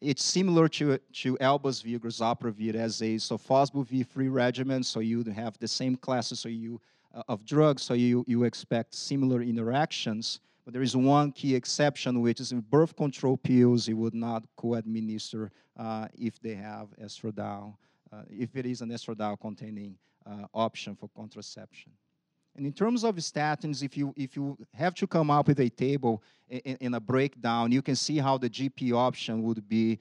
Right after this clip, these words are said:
contraindicated, uh, concomitant use with simvastatin, lovastatin,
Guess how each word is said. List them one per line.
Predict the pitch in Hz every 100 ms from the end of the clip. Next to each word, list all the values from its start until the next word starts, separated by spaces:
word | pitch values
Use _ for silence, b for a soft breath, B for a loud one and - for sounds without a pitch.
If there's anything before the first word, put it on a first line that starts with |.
| b b -
contraindicated, | 139 135 131 123 113 - 120 117 110 113 113
uh, |
concomitant | - 117 117 131 123 123 117
use | 110 117 117 110
with | 110 110 104 -
simvastatin, | - 117 110 107 - 131 131 120 117
lovastatin, | 117 135 127 120 - 120 113 - 113